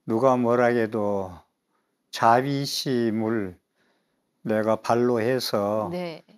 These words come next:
Speaker 1: 남들에게 이로움을 끼치는 것이, 예, 부처님의 정신입니다. 근데 신심과 원력이, 예, 돈독해서, 어, 장하시다는 것은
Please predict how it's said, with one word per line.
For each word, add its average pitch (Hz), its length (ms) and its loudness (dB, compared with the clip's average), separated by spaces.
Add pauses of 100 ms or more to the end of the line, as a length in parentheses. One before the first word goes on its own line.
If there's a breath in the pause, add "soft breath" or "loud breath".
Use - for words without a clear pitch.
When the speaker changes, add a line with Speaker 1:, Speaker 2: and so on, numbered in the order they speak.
(180)
Speaker 1:
남들에게 110 760 -2
이로움을 131 800 -4
끼치는 147 560 -6
것이, 110 760 -4
예, 104 260 -6
부처님의 110 560 -6
정신입니다. 107 1000 -6 (600 loud breath)
근데 117 160 -2
신심과 160 880 2
원력이, 131 760 2 (540)
예, 107 680 -4
돈독해서, 123 1120 0 (480 loud breath)
어, 107 200 0
장하시다는 113 1000 0
것은 101 640 -4